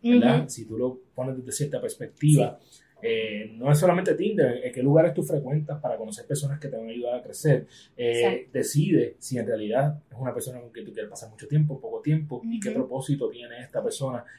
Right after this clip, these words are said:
Speaker 1: y tú en la de ella.
Speaker 2: Y tengo otro consejo: viajen, viajen, no piensen, <laughs> gente, no piensen que su pareja solamente está en su país.
Speaker 1: Uh.
Speaker 2: Porque, eh, y, y es algo que he conversado con, con varias, con varias personas y coincidimos en ello, y es el hecho de que, además de que yo considero que la diversidad cultural es hermosa,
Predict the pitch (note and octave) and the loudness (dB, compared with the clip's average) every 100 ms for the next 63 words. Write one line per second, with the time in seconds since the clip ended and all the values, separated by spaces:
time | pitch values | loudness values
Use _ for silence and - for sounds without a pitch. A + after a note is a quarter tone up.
0 | - D#3+ D3+ E3 D4 C#3 A2+ G#2 G2+ A2 | 2 2 6 4 4 -2 -4 -2 -2 -2
1 | G#2 - _ - A#3+ A3 A#3 C4 E4 E4+ | -6 -8 _ 0 2 2 2 2 2 0
2 | E4 B3 C#4 G3+ G#3 F3+ C4+ A3+ D#3+ - | 2 2 2 2 2 4 2 0 -2 -12
3 | - _ G3+ A3 F#3 C#4+ C#4+ G3 A#3 A#3+ | -20 _ -2 2 2 2 4 8 10 10
4 | D4 D#4+ F4 E4 A3+ B3 D4 A#3 A3 A#3+ | 6 4 4 2 0 0 4 2 2 0
5 | C#4+ D#4+ D#4+ D#4 A#3+ A3 B3 C4 B3+ B3+ | 0 -2 -2 4 6 6 2 -2 0 -2
6 | - B3+ B3+ C4 F3+ G3+ - - _ C3+ | -2 -2 -2 0 0 0 -4 -10 _ -2
7 | D3 E3 D#3+ D3+ A#2+ A3+ A3 G#3+ - G#3 | 0 0 -2 -4 4 4 6 2 2 -2
8 | - G#3 G#3+ G#3+ A3 B3 D4+ D4+ A#3+ A#3+ | -4 -8 -2 2 6 6 6 6 6 6
9 | B3+ D4 B3+ B3+ B3+ A#3 B3 A3 G3+ G3 | 2 4 2 4 4 4 2 4 4 6
10 | G#3+ A3 G#3 F#3+ G#3 C4 C4+ C#4 C#4+ C#4 | 4 2 -2 0 0 -2 -6 -4 -2 -2
11 | B3+ B3+ A#3 A3 G#3+ G#3+ G3 F#3+ B3+ C4+ | -2 -4 -2 0 0 -2 -4 -2 0 2
12 | G#3+ D#4+ B3+ G3+ G3+ G#3 A3+ A3 A#3+ D#4+ | 0 0 0 0 -2 -6 -2 -4 0 0
13 | A#3 G3+ G3+ G3 F#3 A3 C#4+ G3+ G3 A3 | 0 0 0 0 0 0 -2 -6 -6 -4
14 | B3 A#3 C#4+ B3 G3 F#3+ G3+ E3+ - A#3 | -4 -4 -4 -4 -2 -4 -4 -4 -4 -4
15 | A#3+ G3+ G3+ C4+ G#3+ E3 D#3+ C4 | 0 2 0 2 0 0 -2 -4